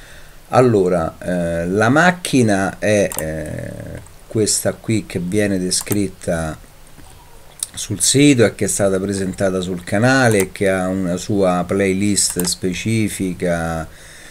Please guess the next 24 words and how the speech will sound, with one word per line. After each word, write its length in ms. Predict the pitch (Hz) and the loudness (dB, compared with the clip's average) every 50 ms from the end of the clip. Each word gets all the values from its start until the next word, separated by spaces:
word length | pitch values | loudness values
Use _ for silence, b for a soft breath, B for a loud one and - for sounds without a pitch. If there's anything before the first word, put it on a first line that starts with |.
| B B B B B - | B B B B B -4
e 440 | 90 92 90 87 85 82 80 80 78 78 | -2 -2 0 0 0 -2 -2 -4 -4 -4
via 180 | 85 92 87 | -2 -2 -2
dicendo. 800 | 85 87 87 - - 87 82 82 82 85 95 113 131 143 - - - B B B B B B B B B - | 0 -2 -2 -2 -2 -2 -2 -2 -2 0 2 4 2 2 2 -2 -12 B B B B B B B B B -12
Eh, 240 | - 82 85 82 85 - - | -8 -6 -4 -4 -4 -4 -2
quindi 200 | - 117 107 101 | 0 2 4 4
adesso 300 | 101 113 113 - - 110 | 6 6 4 4 2 0
andremo 280 | 104 107 113 107 107 | 2 2 2 2 2
a 40 | 98 | 2
vedere 400 | 92 98 110 107 110 107 95 95 | 2 2 0 2 4 4 4 4
i 120 | 92 92 90 | 2 0 2
test 460 | - 107 95 87 - - - 92 90 | 4 4 4 4 2 0 -2 -2 -2
sia 260 | 87 - - 139 135 | 0 2 4 4 4
di 120 | 123 117 | 4 4
movimentazione 920 | 107 101 95 98 98 101 98 95 - - 95 90 - - - 104 104 107 120 | 2 2 2 2 2 0 0 -2 -2 -4 -4 -2 -2 -2 0 0 2 2 2
libera 720 | 139 156 160 139 131 120 131 127 123 113 107 98 - - - - | 2 2 0 -2 0 4 6 6 6 6 4 2 -2 -6 -10 -16
che 440 | - - - 117 120 120 120 92 - - - | -8 0 4 6 6 6 6 4 0 -4 -8
di, 600 | 92 92 90 87 92 104 107 107 107 107 - - - - | -6 -6 -6 -4 -2 0 0 2 2 0 -2 -4 -8 -8
ehm, 1160 | 87 87 87 85 85 82 82 80 80 80 80 78 78 76 76 76 78 76 73 71 71 69 71 73 78 80 - - - - - - - - - - - - | -4 -2 -2 -2 -2 -2 -4 -4 -4 -4 -4 -6 -6 -6 -8 -8 -8 -8 -10 -10 -12 -12 -12 -12 -14 -14 -14 -16 -20 -20 -20 -20 -20 -16 -10 -6 -4 -2
lavorazione. 960 | 113 117 120 117 110 107 101 95 - - - - 90 78 76 78 76 76 76 - B B B B B B B B B B B B B B B B B B B - - - - - - | 4 6 6 6 6 6 2 2 0 0 -2 -2 -2 -4 -6 -8 -8 -10 -10 -12 B B B B B B B B B B B B B B B B B B B -12 -12 -16 -20 -8 0
Prima 360 | - 156 185 180 151 131 120 | 4 6 8 8 8 8 8
di 120 | 117 117 113 | 6 6 6
vedere 380 | 113 113 120 123 113 110 104 | 6 8 8 8 8 6 4
questi 540 | - - 110 104 98 90 - - - 107 104 | 4 4 4 4 4 4 2 0 0 -2 0
però 540 | 95 110 113 120 113 107 104 104 120 135 | 4 6 6 8 8 8 8 6 6 4